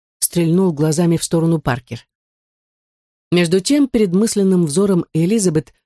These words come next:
возникло письмо Кальвина, адресованное Уэйкли.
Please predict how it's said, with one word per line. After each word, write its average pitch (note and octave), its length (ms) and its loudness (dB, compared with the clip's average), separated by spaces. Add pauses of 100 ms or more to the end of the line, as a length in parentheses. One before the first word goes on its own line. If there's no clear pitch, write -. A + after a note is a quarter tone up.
(180)
возникло E3+ 540 0
письмо F3+ 340 -2
Кальвина, C3 580 -4 (220)
адресованное D3 840 0
Уэйкли. B2+ 580 -4